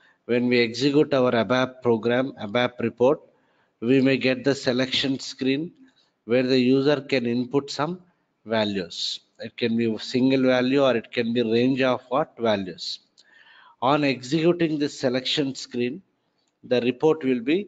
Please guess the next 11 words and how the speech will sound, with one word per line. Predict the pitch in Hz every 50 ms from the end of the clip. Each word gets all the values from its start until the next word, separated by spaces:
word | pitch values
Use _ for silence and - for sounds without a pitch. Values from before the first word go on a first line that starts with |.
| _ _ _ _ _ _ _ _
displayed. | - 117 117 - - - 107 95 85 - -
So | - 123 113 90
only | 110 127 135 147 151 156 151
one | 139 123 120 127 135 147 151 147
level | 143 135 135 135 143 139
of | 139 135 131 - 127
report | 120 120 117 - 131 135 123 117
we | 113 123
are | 127 143 170 170 - _ _ _ _ _ _ _ _ _ -
displaying | 110 131 117 - - - 117 107 98 90 85
here. | 80 73